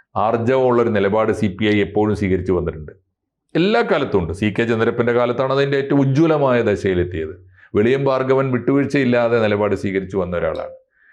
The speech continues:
അതിനുശേഷം കാനൻ രാജേന്ദ്രൻ്റെ, പിണറായി വിജയൻ്റെ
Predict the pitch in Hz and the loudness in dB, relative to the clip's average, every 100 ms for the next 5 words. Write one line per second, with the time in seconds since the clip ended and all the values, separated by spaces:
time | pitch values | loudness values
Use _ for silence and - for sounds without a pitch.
0 | _ _ _ - 85 113 120 120 131 123 | _ _ _ -4 -2 0 2 0 0 0
1 | 117 135 156 156 151 156 156 151 147 110 | 0 0 0 0 0 0 -2 0 0 -2
2 | - - 98 117 139 139 143 143 | -4 -4 0 2 2 0 0 2